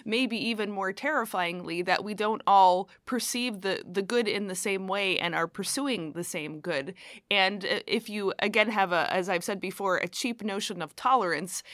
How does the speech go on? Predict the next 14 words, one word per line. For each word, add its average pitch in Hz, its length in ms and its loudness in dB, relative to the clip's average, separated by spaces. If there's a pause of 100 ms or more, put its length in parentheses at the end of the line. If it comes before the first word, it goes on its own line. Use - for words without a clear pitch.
(160)
instead 214 360 -2
of 190 120 2
a 175 140 2
rich 226 300 -4
notion 185 340 -4
of 165 140 -10
toleration, 170 880 -2 (260)
then 208 220 2
that 240 200 2
gets - 220 -4
really 190 480 -2
scary 135 480 -2
really 151 360 -4
fast. - 580 2